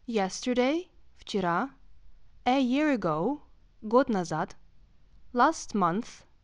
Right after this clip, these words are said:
в прошлом месяце. When I was ten, когда мне было десять лет. Long ago, давно. In nineteen ninety-eight,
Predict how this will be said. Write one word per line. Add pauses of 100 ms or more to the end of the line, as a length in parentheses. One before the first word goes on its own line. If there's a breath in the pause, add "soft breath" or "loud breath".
(140)
в
прошлом
месяце. (600)
When
I
was
ten, (420)
когда
мне
было
десять
лет. (840)
Long
ago, (480)
давно. (680)
In
nineteen
ninety-eight,